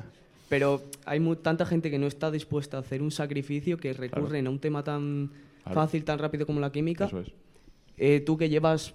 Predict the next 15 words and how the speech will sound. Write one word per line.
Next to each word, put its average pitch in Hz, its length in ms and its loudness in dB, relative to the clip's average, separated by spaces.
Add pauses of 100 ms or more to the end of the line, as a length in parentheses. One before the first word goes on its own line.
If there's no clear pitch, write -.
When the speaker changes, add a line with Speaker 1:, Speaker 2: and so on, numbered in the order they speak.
(100)
Speaker 2:
por 143 160 2
bandera 147 320 2
un 143 80 2
poco 143 320 4
el 123 80 4
Speaker 1:
Ah. 123 180 2
Speaker 2:
hecho 135 260 0
de 139 120 2
entrenar 135 420 -2
naturalmente, 147 720 0
Speaker 1:
Totalmente. 175 500 -4
Speaker 2:
saber 143 380 0
qué 151 100 -2
opinas 151 420 0
de 135 480 -2